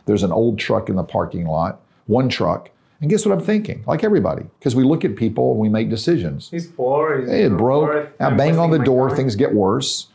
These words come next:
Speaker 1: This guy comes, he's in, uh, schleppy, bad clothes, you know, like, and I'm from Tennessee, it's normal.
Speaker 2: <laughs>
Speaker 1: Very simple man, a very nice man with his wife. At the time, he was about sixty. And I was taught to look in his office for signs of money, of wealth.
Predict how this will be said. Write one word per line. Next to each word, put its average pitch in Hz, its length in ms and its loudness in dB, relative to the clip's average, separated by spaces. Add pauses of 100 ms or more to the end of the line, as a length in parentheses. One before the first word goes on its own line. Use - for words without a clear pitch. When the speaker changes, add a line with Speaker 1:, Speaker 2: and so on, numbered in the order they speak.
(140)
Speaker 1:
This 110 140 0
guy 123 240 2
comes, 117 320 0
he's 95 160 0
in, 95 160 0
uh, 87 380 0
schleppy, 104 580 0
bad 101 380 0
clothes, 98 520 2
you 104 80 0
know, 101 280 0
like, 92 260 -2
and 170 180 -2
I'm 190 140 -2
from 147 140 -2
Tennessee, 123 420 0
it's 110 140 -4
normal. 107 520 0 (160)
Speaker 2:
<laughs> - 260 -4
Speaker 1:
Very 147 260 2
simple 117 420 -2
man, 95 400 -2
a 143 40 -8
very 190 340 0
nice 101 340 -2
man 98 160 -2
with 98 120 0
his 95 140 -4
wife. 98 260 0
At 170 120 -2
the - 60 -14
time, 165 180 0
he 170 60 -2
was 113 60 -2
about 101 180 -4
sixty. 117 500 -6 (360)
And 110 120 2
I 156 60 2
was 196 180 0
taught 139 260 -4
to 123 80 0
look 120 280 2
in 110 60 0
his 104 140 2
office 101 380 -4
for 98 140 -6
signs 104 580 -2
of 85 160 0
money, 98 360 -2
of 80 160 -2
wealth. 90 380 -2